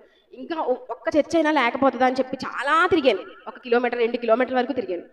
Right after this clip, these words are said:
అప్పుడు దేవుడు నాకు ఒక చర్చ్ చూపించాడు. అప్పుడు ఆ రోజు రాత్రి ఆరాధనలో ఉండి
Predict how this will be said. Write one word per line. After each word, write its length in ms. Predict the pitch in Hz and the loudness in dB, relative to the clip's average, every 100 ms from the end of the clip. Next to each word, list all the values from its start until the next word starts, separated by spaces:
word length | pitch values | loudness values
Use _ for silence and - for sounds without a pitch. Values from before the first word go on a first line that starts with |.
| _ _ 202 | _ _ -16
అప్పుడు 320 | - - 294 | -12 -2 2
దేవుడు 280 | 254 240 269 | 4 4 4
నాకు 220 | 233 220 | 0 -2
ఒక 60 | |
చర్చ్ 300 | 240 233 - | -4 -6 -8
చూపించాడు. 320 | 240 214 208 214 | -12 -10 -6 -4
అప్పుడు 300 | 202 - 302 | -4 -4 -2
ఆ 240 | 196 220 | 0 2
రోజు 300 | 214 226 240 | 2 2 2
రాత్రి 380 | 247 208 208 226 | 0 -2 -2 -4
ఆరాధనలో 600 | 196 190 220 220 220 220 | -2 -2 0 0 2 2
ఉండి 300 | 202 220 | 0 -2